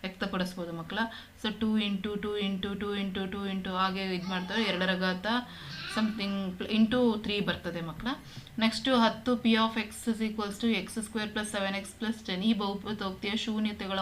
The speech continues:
ಮೊತ್ತವನ್ನ ಕಂಡುಹಿಡಿಯಿರಿ. Alpha plus beta is equals to minus B by A ಆಗ್ತದೆ. So obviously minus seven is the answer. ನೆಕ್ಸ್ಟ್, ಎರಡು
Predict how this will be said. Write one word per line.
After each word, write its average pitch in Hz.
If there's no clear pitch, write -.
ಮೊತ್ತವನ್ನ 196
ಕಂಡುಹಿಡಿಯಿರಿ. 170
Alpha 196
plus 220
beta 202
is 185
equals 185
to 226
minus 185
B 196
by 254
A 175
ಆಗ್ತದೆ. 190
So 220
obviously 185
minus 180
seven 170
is -
the 160
answer. 190
ನೆಕ್ಸ್ಟ್, 277
ಎರಡು 247